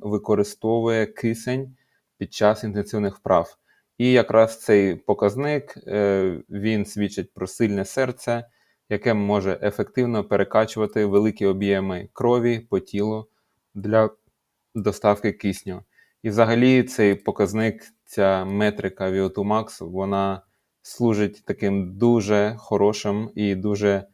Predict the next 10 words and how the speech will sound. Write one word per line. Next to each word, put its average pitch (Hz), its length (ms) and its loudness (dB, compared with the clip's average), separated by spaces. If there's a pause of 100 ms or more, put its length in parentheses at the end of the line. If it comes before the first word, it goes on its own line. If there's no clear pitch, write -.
(160)
вірним 113 640 0 (360)
ін-, 107 300 -2 (140)
індикатором, 117 960 2 (140)
е, 98 200 0
довголіття, 107 840 2 (120)
і, 104 380 -2 (440)
е, 98 440 2 (1160)
у 110 180 0
багатьох 101 560 2
досліджень, 113 840 -4